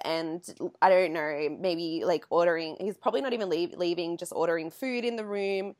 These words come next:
I mean, it is gonna be a man stank in there like none other. <laughs> I can just, I can smell it now. I mean, yeah, I think you're right. Like, I think she, like, when,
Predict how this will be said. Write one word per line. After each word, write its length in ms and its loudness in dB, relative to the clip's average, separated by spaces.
I 80 0
mean, 360 -2
it 140 -2
is 160 2
gonna 220 0
be 140 -2
a 60 4
man 540 0
stank 540 0
in 200 -2
there 360 2
like 260 2
none 380 -2
other. 580 0
<laughs> 200 0
I 520 6
can 240 6
just, 340 8
I 100 6
can 260 -2
smell 500 2
it 140 -4
now. 400 0
I 240 4
mean, 280 -2
yeah, 140 4
I 140 12
think 200 -2
you're 140 6
right. 320 6
Like, 200 2
I 160 10
think 260 -6
she, 460 -4
like, 260 2
when, 200 6